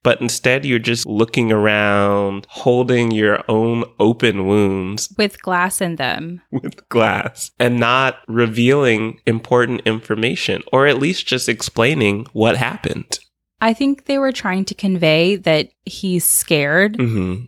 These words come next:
Speaker 2: You see little bits of that in his interactions with the people in his community, that they're scared of authority figures, they're scared of immigration officers. But I think it was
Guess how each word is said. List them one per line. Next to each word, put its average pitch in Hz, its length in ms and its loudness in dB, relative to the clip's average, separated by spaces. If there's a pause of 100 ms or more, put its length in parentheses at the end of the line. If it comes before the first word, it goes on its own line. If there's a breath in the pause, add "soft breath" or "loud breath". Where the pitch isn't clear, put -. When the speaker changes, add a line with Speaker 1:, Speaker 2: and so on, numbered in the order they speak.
(100)
Speaker 2:
You 202 200 -2
see 240 320 2
little 208 380 2
bits 185 320 -2
of 170 180 0
that 165 320 2
in 170 140 -2
his 175 180 -2
interactions 156 960 -2
with 170 300 -2
the 165 80 -2
people 160 480 -2
in 165 220 0
his 180 420 0
community, 240 560 0
that 175 280 0 (120)
they're 190 180 2
scared 269 320 0
of 220 100 2
authority 180 360 2
figures, 156 500 -4
they're 180 180 0
scared 208 400 0
of 196 120 0
immigration 156 560 -2
officers. 147 800 -6
But 202 160 2
I 196 120 2
think 240 240 -2
it - 120 -2
was 170 280 0